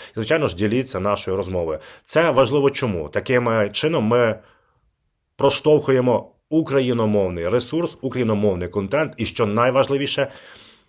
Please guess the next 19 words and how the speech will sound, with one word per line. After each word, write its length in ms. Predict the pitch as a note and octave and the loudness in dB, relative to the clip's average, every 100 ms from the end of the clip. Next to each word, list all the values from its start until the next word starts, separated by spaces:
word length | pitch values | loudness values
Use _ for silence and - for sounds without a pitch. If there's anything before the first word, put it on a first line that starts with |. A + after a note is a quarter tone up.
| _ | _
про 160 | - C3+ | 4 4
українську 420 | B2+ C#3 C#3 D#3+ | 6 2 2 0
позицію. 600 | E3 D#3 F#3 - E2+ D#2 - | 0 2 2 0 -10 -10 -8
І 120 | F#2+ | -10
це 480 | - A#2+ B2 B2 A2+ | -4 0 2 2 0
чому 240 | C3 C#3+ | -2 -2
важливо? 280 | C#3+ C#3 F#2+ | 2 4 2
Тому 240 | G2+ G#2+ | 0 -2
що 200 | - G2+ | -2 -2
зараз 260 | G#2+ B2 G2 | 2 0 0
дуже 220 | C3 A2+ | -2 0
багато 280 | A2 A2 G#2 | 2 0 0
панує 360 | A2+ C3 A2+ | -2 0 2
російського 600 | G#2+ A#2 A#2 F#2+ G2 F#2 | 0 -2 -6 -6 -2 -2
ІПСО, 520 | F2+ G#2+ - D#3+ E3+ D#3 | -2 -6 -6 -2 0 0
тому 300 | G#2+ A2+ G#2+ | -2 -2 -2
треба 360 | A#2 B2+ G#2+ | -2 0 0
з 140 | - - | -4 -2
цим 260 | A2 G#2 | -2 -2